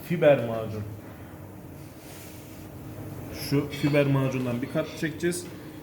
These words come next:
E, hep bundan devam etmeyeceğiz. Niye? Çünkü bunu işlemesi zor, zımparası zor, çekmesi de zor.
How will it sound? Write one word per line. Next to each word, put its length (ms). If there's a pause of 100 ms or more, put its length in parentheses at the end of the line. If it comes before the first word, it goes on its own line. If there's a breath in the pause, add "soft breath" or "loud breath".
(320)
E, 40
hep 360
bundan 300
devam 220
etmeyeceğiz. 420
Niye? 200
Çünkü 240
bunu 120
işlemesi 440
zor, 220
zımparası 580
zor, 180 (240)
çekmesi 340
de 120 (120)
zor. 140